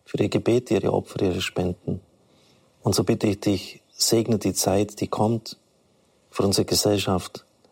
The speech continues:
Mach der Pandemie ein Ende. Mach auch dem Unglauben in unserem Herzen ein Ende, dass wir uns dir öffnen, deiner Liebe.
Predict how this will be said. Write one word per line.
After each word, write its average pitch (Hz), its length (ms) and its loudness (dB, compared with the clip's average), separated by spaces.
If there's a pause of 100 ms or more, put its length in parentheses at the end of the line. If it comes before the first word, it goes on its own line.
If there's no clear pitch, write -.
Mach 104 180 2
der 101 140 0
Pandemie 101 500 2
ein 98 140 2
Ende. 98 440 0 (500)
Mach 101 140 2
auch 104 100 0
dem 104 180 2
Unglauben 107 520 2
in 95 80 2
unserem 92 280 0
Herzen 95 340 -2
ein 90 120 0
Ende, 92 420 0 (420)
dass - 180 0
wir 107 100 2
uns 101 180 2
dir 113 220 2
öffnen, 101 320 0
deiner 92 260 0
Liebe. 95 400 -2